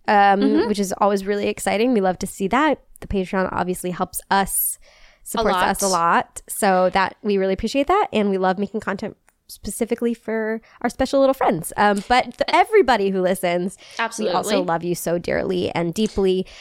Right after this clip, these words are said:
Speaker 1: Your support also means the world to us. Um,
Speaker 2: Mm.
Speaker 1: we
Speaker 2: And
Speaker 1: love
Speaker 2: that's
Speaker 1: you.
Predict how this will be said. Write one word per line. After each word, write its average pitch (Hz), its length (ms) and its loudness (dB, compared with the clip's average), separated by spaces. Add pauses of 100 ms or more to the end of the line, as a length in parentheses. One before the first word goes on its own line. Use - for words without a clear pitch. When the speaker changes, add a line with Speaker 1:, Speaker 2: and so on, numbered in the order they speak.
(160)
Speaker 1:
Your 196 380 0
support 190 480 0 (100)
also 180 260 0
means 165 240 -2
the 156 100 -6
world 160 300 -2
to 165 120 0
us. 160 400 0 (400)
Um, 85 280 0
Speaker 2:
Mm. 208 460 -10 (240)
Speaker 1:
we 277 120 2
Speaker 2:
And 262 160 4
Speaker 1:
love 269 200 4
Speaker 2:
that's 233 120 0
Speaker 1:
you. 196 400 0